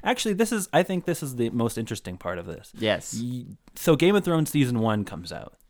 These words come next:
Speaker 2: Correct.
Speaker 1: How, how, uh, ten years ago at this point.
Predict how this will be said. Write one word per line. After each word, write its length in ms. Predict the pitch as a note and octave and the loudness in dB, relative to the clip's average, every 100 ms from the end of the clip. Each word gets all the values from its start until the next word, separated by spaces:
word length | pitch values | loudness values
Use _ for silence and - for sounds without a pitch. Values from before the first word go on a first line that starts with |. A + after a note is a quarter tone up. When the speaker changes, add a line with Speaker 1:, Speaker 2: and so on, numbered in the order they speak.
| _ | _
Speaker 2:
Correct. 160 | - A2+ | -2 2
Speaker 1:
How, 140 | D#3+ | 2
how, 200 | C3 C3+ F#2 | 2 0 -2
uh, 80 | - - | -4 -8
ten 260 | - A2+ | -6 -4
years 260 | G#2 G2+ F#2 | -4 -6 -10
ago 180 | F#2 F2 | -10 -12
at 80 | - | -10
this 160 | D#2+ | -12
point. 280 | - - - | -12 -16 -16